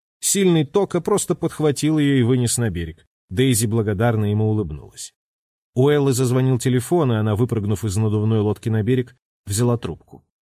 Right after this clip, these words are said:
«А, привет, мам», сказала она, и ее хорошее настроение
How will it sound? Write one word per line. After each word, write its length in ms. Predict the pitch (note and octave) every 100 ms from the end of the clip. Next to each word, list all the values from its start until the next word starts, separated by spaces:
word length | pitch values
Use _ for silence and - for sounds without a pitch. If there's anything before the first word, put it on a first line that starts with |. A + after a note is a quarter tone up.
| -
«А, 300 | G3 G3+ F#3+ _ _ _ _ _ -
привет, 480 | F3+ D#3+ C#3+ C#3
мам», 360 | C3+ C3 C3 B2+ _
сказала 580 | - - G#2 A2 G#2 G#2
она, 240 | G#2+ C3
и 140 | B2+ A#2
ее 160 | A2+
хорошее 480 | A2 A2+ A#2 - A#2
настроение 720 | A2 - A2+ B2 C#3+ C#3 C#3